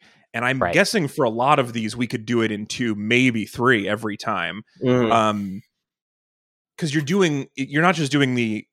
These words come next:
Speaker 1: "Can you get to Jim Carrey in two moves?" It's, "Can anyone in this movie get to anyone in this movie in two moves?" It's a lot of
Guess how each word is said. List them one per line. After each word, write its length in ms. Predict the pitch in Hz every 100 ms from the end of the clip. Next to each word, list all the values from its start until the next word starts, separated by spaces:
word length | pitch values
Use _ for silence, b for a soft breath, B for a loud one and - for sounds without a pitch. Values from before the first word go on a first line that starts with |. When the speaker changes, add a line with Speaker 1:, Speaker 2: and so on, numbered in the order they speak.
| _
Speaker 1:
"Can 180 | - 147
you 80 | 135
get 260 | 131 127 -
to 600 | 135 120 117 107 107 107 _ _ _ -
Jim 280 | 139 123
Carrey 440 | 110 151 139 135 117
in 120 | 104
two 200 | - 117
moves?" 400 | 107 107 95 -
It's, 160 | - 127
"Can 140 | - 131 -
anyone 420 | 151 180 190 160
in 100 | 147
this 200 | 135 131
movie 240 | 131 120
get 140 | 117 113
to 180 | 143 -
anyone 420 | 143 135 123 113
in 100 | 104
this 220 | 117 -
movie 200 | 110 101
in 100 | 95
two 160 | 95 98
moves?" 260 | 90 90
It's 80 | -
a 40 | 131
lot 260 | 117 113
of 80 | 101